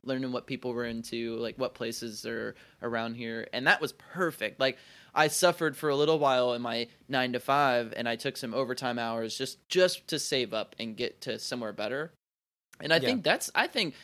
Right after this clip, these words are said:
Speaker 1: that's where if you, if you're, if you have motives on your way to something better, that's, like, suffering is a part of,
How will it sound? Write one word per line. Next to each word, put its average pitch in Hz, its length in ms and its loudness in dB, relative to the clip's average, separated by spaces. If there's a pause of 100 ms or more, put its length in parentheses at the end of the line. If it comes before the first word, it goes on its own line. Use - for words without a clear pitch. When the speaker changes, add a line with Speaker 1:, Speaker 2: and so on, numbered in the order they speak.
(160)
Speaker 1:
that's - 280 4
where 139 420 4 (520)
if 156 180 0
you, 143 280 2 (580)
if 170 220 2
you're, 151 420 2
if - 160 -4
you 180 120 4
have 180 100 6
motives 131 840 0 (260)
on 131 160 4
your 120 180 -2
way 123 260 4
to 123 80 2
something 131 440 -2
better, 139 300 2
that's, 120 340 -2
like, 120 160 -2
suffering 180 680 2
is 127 240 -2
a 123 40 -8
part 135 340 2
of, 120 280 2